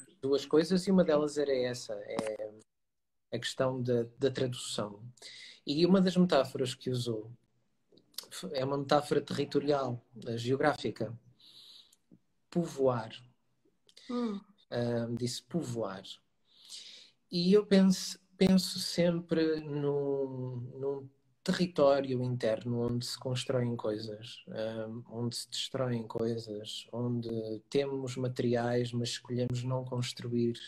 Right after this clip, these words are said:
Speaker 1: aquela coisa específica e construir outra. E isso é parte dos mundos internos, não é? Ah, dos vários mundos, dos vários territórios desse mundo, das várias construções nos vários territórios desse mundo.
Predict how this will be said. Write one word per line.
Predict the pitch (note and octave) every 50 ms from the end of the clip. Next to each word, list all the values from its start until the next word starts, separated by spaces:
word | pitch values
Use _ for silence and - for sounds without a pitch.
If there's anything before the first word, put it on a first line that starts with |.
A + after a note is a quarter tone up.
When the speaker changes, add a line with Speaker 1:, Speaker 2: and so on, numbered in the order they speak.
| - _ _ _ -
Speaker 1:
aquela | - B2 - C3+ B2+ A#2+ A#2+ A#2+
coisa | B2 - A#2+ A#2 A#2 A#2+ A2
específica | - - - - - B2 B2 B2 - B2 A#2+ A#2+
e | A#2 A2+
construir | - A#2+ A#2+ A#2+ - - - A#2 A2+ A2 A2+
outra. | A2 A2 - - B2 B2+ - _ _ _ _ _ - - - - - - - - - - - - - - _ _ _ _ _ _ _ _ _ _ _ _ -
E | D#3+ E3+ G3
isso | A#3 - - - B3+
é | B3+ B3+
parte | B3+ - A#3+ A#3+ A#3+ - - F3+ F3
dos | F3 D#3+ C#3+ C#3+
mundos | D3 D3+ D#3 D#3 D3+ C3+ B2 A#2 C3
internos, | C3+ C#3 B2+ B2 A2 G#2+ - G#2+ G#2 A2+ A2+ A2+ -
não | A#2+ G#2 G2+
é? | G2+ A2+ B2 B2+ - _ _ -
Ah, | A2 A2 A2 A2 A2
dos | A2 - A#2 A#2 A#2+
vários | A#2+ B2+ B2 B2 B2 B2 B2 B2 B2+
mundos, | C3 C3+ C#3 C#3 C#3+ C#3 C#3 C#3 C3+ C#3 - - - - - - _
dos | D#3 C#3 B2+ A#2+ A#2 A#2+ B2 A#2+ A#2+
vários | B2 B2 A#2+ A#2 B2 A#2+ A#2+
territórios | - - B2+ - C3 B2 B2 C3+ B2+ B2 B2 A#2+ A#2 A#2 A#2
desse | A#2+ A2+ A2+ - - - B2+
mundo, | C3 C3+ C3+ C3+ C3 B2+ B2+ A#2+
das | A#2+ B2 A#2 A#2
várias | B2+ A#2+ A#2+ A#2+ A#2+ -
construções | - - C3 B2 B2 - - B2+ A#2+ - - - C3 B2+ B2+ B2+ B2 A#2+
nos | A#2 A#2 A2+ A2+
vários | A#2 A#2 A2 A2+ A#2 - -
territórios | - - - B2 A#2+ - B2 A#2 A#2 A#2 A2+ A#2
desse | A#2 A#2+ A2+ - - - B2+
mundo. | B2 B2+ C3 C3 B2+ B2+ B2+ B2+